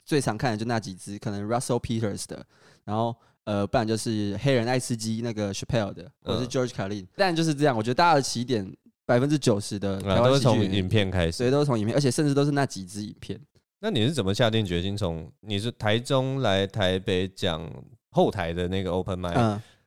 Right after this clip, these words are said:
Speaker 2: 你是那个时候在台中读书？
Speaker 1: 对，
Speaker 2: 大学生，
Speaker 1: 大，大学升四年级。
Speaker 2: 升四年级。
Speaker 1: 对，大四，要上，大三要大四的暑假。
Speaker 2: 那你是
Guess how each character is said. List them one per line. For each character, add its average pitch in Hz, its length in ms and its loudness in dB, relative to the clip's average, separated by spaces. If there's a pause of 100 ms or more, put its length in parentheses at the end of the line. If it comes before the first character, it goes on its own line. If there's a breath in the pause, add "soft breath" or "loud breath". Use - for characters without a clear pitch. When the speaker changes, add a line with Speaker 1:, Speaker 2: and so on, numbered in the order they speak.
Speaker 2:
你 101 240 -2
是 147 560 -6 (1500 soft breath)
那 185 100 -2
个 143 80 4
时 123 60 4
候 123 60 4
在 120 140 2
台 107 180 0
中 98 220 -2
读 85 140 -8
书？ 82 260 -8
Speaker 1:
对， 123 220 2 (100)
Speaker 2:
大 127 240 2
学 107 140 -2
生， 95 160 -4
Speaker 1:
大， 147 160 4
大 101 40 0
学 110 400 -2 (240)
升 127 220 0
四 131 160 -2
年 98 180 -6
级。 - 200 -14 (200)
Speaker 2:
升 120 200 0
四 117 180 -2
年 82 240 -8
级。 - 80 -14
Speaker 1:
对， 101 80 -10
大 127 180 0
四， 135 200 -4
要 139 80 4
上， 135 240 0
大 147 120 4
三 143 140 2
要 127 80 2
大 117 140 2
四 - 120 -6
的 98 60 -4
暑 104 160 -8
假。 104 220 -4
Speaker 2:
那 123 80 -4
你 104 240 -2
是 110 80 -8